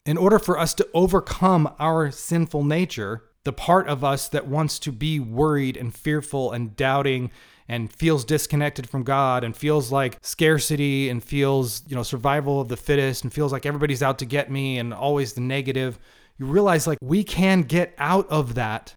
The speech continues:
by focusing our energy on the opposite, focusing our energy on the truth. What is the truth? Jesus said, "If you know the truth, the truth will set you free." Free from what? Free from that experience of being separate from God, free from your sinful nature.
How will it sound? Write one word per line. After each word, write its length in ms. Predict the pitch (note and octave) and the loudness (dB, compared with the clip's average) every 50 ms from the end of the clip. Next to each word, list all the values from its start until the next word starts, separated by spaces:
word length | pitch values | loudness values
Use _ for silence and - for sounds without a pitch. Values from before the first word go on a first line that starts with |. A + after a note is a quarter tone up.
| _ | _
by 140 | - D3 D3 | -2 -2 -2
focusing 640 | C#3 - - - F#3+ G#3 F#3 G#3 F#3 F3 - F#3+ F3 | -2 -4 0 0 2 2 2 2 0 2 2 2 2
our 140 | E3+ D#3+ D#3 | 2 2 2
energy 440 | - E3 F3+ F3+ E3 B2+ A2 D3 C#3+ | 2 2 4 4 4 2 2 -2 -2
on 180 | - - C#3 D3 | -2 -2 -2 0
the 100 | D3 C#3+ - | -2 -2 -2
opposite, 480 | D#3+ E3+ E3+ - E3 - - C3+ G#2 - | -2 -2 -2 -2 -4 -4 -2 -4 -4 -4
focusing 480 | - - D#3+ E3 - F3+ - - E3+ | -2 -2 -2 0 0 -2 -2 0 0
our 100 | D#3+ C#3+ | 0 0
energy 460 | C#3+ C#3+ C#3+ D#3 D#3 C3+ - C3+ B2+ | -2 0 0 0 0 0 -2 -6 -4
on 180 | - B2+ C3 C3 | -2 -2 -2 0
the 60 | C#3 | -2
truth. 480 | C3 - - - - F#3 E3+ B2+ - - | -2 -4 -6 -2 0 0 0 0 -2 -4
What 300 | A2+ C3 F3 G#3+ - - | -2 0 0 0 0 -2
is 140 | F3+ D3+ - | -2 -2 0
the 100 | F3 E3 | -2 -2
truth? 400 | - - - G#3 G#3+ F3+ - - | -2 -4 -4 -2 -2 -2 -2 -2
Jesus 320 | - E3+ F3 D#3+ F3 - | -2 -2 -2 -2 -2 -2
said, 200 | - F3+ E3 D3+ | -2 -2 -2 -2
"If 120 | C#3+ - | -2 -4
you 80 | D3+ D3 | -2 0
know 240 | D3 D3+ D#3+ F3 F3 | 0 2 2 2 2
the 100 | D#3 D#3+ | 0 -2
truth, 360 | - - - F#3+ G3 F#3 - | -4 -2 -2 -2 -2 -2 -4
the 80 | - B2+ | -6 -8
truth 360 | - - - E3+ F3+ F3 - | -8 -6 -4 -4 -4 -4 -4
will 100 | C3+ C3 | -6 -6
set 300 | - - - F3 D#3+ - | -4 -4 -4 -4 -4 -4
you 140 | E3 D#3 C#3+ | -6 -6 -6
free." 440 | - - - G#3+ A#3+ E3 A2 F#2 - - - - _ _ | -6 -4 -2 -2 0 -2 -2 -6 -10 -14 -20 -20 _ _
Free 220 | - - F#3+ A3+ | 0 2 2 2
from 220 | G3+ - F3+ E3+ | 4 4 2 4
what? 320 | E3+ A3 B3 E3 - - - - - - _ | 4 4 2 2 0 -4 -10 -20 -20 -20 _
Free 320 | - - E3+ F#3 A#3+ C4+ C4 | -10 -4 0 4 4 4 4
from 320 | - G#3+ G#3 G3 F#3 E3 | 6 4 4 6 4 4
that 280 | D3+ G3 G#3 F#3+ E3 - | 4 2 2 0 -2 -4
experience 720 | E3 - - - - - G3 A#3 B3+ B3+ G#3 D#3+ - - | -6 -6 -6 -4 -2 2 4 4 6 6 4 4 2 0
of 380 | - D#3 D#3 C#3 A#2 A2+ A2 | -2 -2 -2 -2 -2 -2 2
being 260 | D#3 F3 G3 G3+ F#3+ | 4 4 6 6 4
separate 440 | C#3+ - - - F#3 F#3+ - F#3 - | 2 2 0 0 2 2 2 0 2
from 120 | - F3 D#3 | 0 0 0
God, 300 | E3+ F#3+ A3+ G#3 D3 - | 2 4 4 2 2 0
free 320 | - - - E3 G#3 A3+ | -4 -2 0 2 2 2
from 240 | G#3+ - G#3 G3+ F#3+ | 2 2 4 4 6
your 180 | F#3 G#3 G#3 | 6 6 4
sinful 460 | G3+ - - - G3 G#3 G3+ - G#3 F#3+ | 4 2 2 4 4 4 4 4 4 4
nature. 500 | F3 F3 G#3+ A#3+ - - F#3 A#2+ F2 | 4 4 2 0 -2 -4 -4 -4 -6